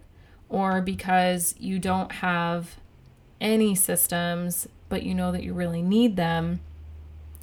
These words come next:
And then we come to this space where everything just got flipped upside down. And those of us that really like structure are like, Oh my goodness, what do we do? And we want control of things. And so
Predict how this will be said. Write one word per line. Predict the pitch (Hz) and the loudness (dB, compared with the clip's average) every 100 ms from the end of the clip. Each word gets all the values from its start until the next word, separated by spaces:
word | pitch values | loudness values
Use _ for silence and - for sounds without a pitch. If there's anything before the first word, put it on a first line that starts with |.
| - | -4
And | 214 | 0
then | 202 | 0
we | 202 | -2
come | 220 196 | 0 0
to | 190 214 | 0 0
this | 190 185 | 0 0
space | - 185 180 175 - | 2 2 4 2 0
where | 170 170 | 0 2
everything | 190 175 196 190 190 180 180 - | 0 2 0 0 2 2 0 -2
just | 190 170 | -2 -2
got | - 170 - | 0 0 -2
flipped | - 175 170 | 0 -2 0
upside | - - - 170 170 | -4 -2 -2 0 0
down. | 175 165 170 196 220 - - - - | 0 -2 0 0 -2 -8 -20 -12 0
And | 180 | 2
those | 180 180 | 4 2
of | 185 175 | 2 0
us | 175 - | 0 0
that | 175 175 | 0 0
really | 170 170 170 | 2 2 2
like | 175 180 - | 2 0 0
structure | - 196 185 - 196 190 190 | -2 -2 -4 -2 2 2 0
are | - 180 | 0 0
like, | 175 170 170 - - | 2 0 -2 -8 -6
Oh | 190 | -2
my | 180 170 | -2 0
goodness, | 185 175 170 170 - - - - - - - - _ | 0 0 0 -2 -2 -4 -10 -20 -20 -20 -20 -20 _
what | - 190 190 | -4 -2 0
do | 190 | 2
we | 185 | 0
do? | 180 175 175 175 175 | 2 4 4 4 4
And | 180 175 170 - | 2 0 -2 -4
we | 175 | -4
want | 170 185 190 | -2 -2 -2
control | 185 202 - 190 180 | -4 -4 -2 -2 0
of | 180 | -2
things. | - 180 175 175 175 - - - - - - - | -2 -2 0 -2 -2 -4 -6 -18 -20 -20 -20 -6
And | 180 - | -2 0
so | 185 170 170 170 | 2 2 4 2